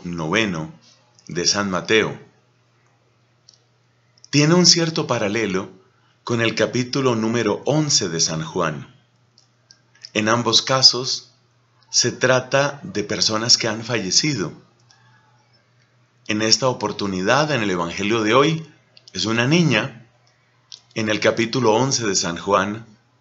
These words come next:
es un hombre adulto llamado Lázaro. El nombre de esta niña no aparece en el texto de hoy, pero quizás no es lo más importante.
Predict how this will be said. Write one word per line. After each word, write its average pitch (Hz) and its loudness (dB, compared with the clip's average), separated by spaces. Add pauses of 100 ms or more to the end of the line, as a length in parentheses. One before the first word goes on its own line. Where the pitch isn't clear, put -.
(300)
es 104 -4
un 117 0
hombre 120 2
adulto 110 -2 (180)
llamado 90 -2
Lázaro. 90 0 (1400)
El 107 0
nombre 143 2
de 95 -2
esta 127 0
niña 113 -4 (880)
no 98 0
aparece 117 2
en 101 -4
el 85 -8
texto 104 -2
de 101 0
hoy, 104 -4 (520)
pero 135 4
quizás 135 4
no 127 0
es 113 -4
lo 117 0
más 110 2
importante. 80 -4